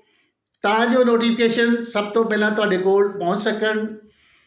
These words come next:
ਤੇ ਮੇਰੀ ਵੀਡੀਓ ਨੂੰ ਤੁਸੀਂ ਕਿਸ ਜਗ੍ਹਾ ਤੋਂ ਦੇਖ ਰਹੇ ਹੋ ਇਹ ਵੀ ਲਿਖਣਾ ਨਾ ਭੁੱਲਿਓ।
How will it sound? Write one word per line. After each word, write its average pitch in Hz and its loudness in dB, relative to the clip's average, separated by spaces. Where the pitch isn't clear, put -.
ਤੇ 247 2
ਮੇਰੀ 240 4
ਵੀਡੀਓ 262 4
ਨੂੰ 262 2
ਤੁਸੀਂ 240 -2
ਕਿਸ 240 2
ਜਗ੍ਹਾ 226 0
ਤੋਂ 226 2
ਦੇਖ 196 2
ਰਹੇ 214 2
ਹੋ 220 4
ਇਹ 202 0
ਵੀ 226 2
ਲਿਖਣਾ 202 0
ਨਾ 208 2
ਭੁੱਲਿਓ। 214 2